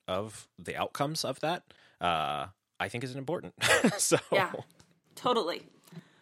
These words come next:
Speaker 2: To talk more about some of, like, the positives of this film, um,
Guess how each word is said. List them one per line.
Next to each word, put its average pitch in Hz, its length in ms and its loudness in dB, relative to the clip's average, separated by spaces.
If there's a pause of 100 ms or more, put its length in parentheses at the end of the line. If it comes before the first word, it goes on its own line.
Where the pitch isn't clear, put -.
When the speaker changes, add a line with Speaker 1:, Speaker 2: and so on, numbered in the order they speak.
Speaker 2:
To 320 100 2
talk 311 320 6
more 339 240 4
about 349 300 2
some 254 140 -2
of, 262 140 0
like, 233 300 2
the 196 160 2
positives 214 800 4
of 262 160 2
this 285 240 4
film, 302 520 6
um, 185 460 4